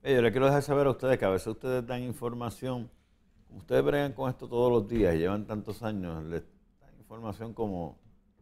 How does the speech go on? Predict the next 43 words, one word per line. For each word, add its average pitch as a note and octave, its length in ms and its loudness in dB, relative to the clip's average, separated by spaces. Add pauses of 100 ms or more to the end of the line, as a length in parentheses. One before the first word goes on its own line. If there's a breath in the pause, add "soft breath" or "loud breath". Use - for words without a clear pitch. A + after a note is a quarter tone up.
(160)
pues, A#2 160 -10 (360)
de G2 100 -8
lo, F#2+ 240 -8 (260)
de G2 160 -10
todos B2 280 4
los A#2 200 2
días. F2 320 -4 (580)
Pero G2 160 -6
las F#2+ 140 -4
personas G#2+ 400 -10
que C3+ 60 -8
están B2 280 -4
viendo, G#2+ 360 0
al D#2+ 80 -2
igual F#2 220 -2
que G2+ 140 -2
yo, E2+ 220 2 (100)
que D#2 80 -12
no D#2 140 -16
trabajamos G2 480 -6
con F#2 180 -14
eso F2+ 200 -16
todos G2 260 -6
los F2+ 220 -6
días, F#2 280 -4 (440)
es E2+ 100 -10
información A2 680 -10
básica F#2+ 460 -4
y E2+ 60 -6
bien F2 200 -10
necesaria F#2 640 -8
para D#2 380 -4
asuntos F2 500 -18
que F#2+ 60 -14
estamos F2+ 400 -14 (760)
viviendo, F2+ 460 -8
experimentando F2 800 -10
en G2+ 60 -10
nuestras D2+ 380 -12
vidas F#2 280 -4
en D2 120 -8
ese D#2 200 0
momento. D#2+ 600 -16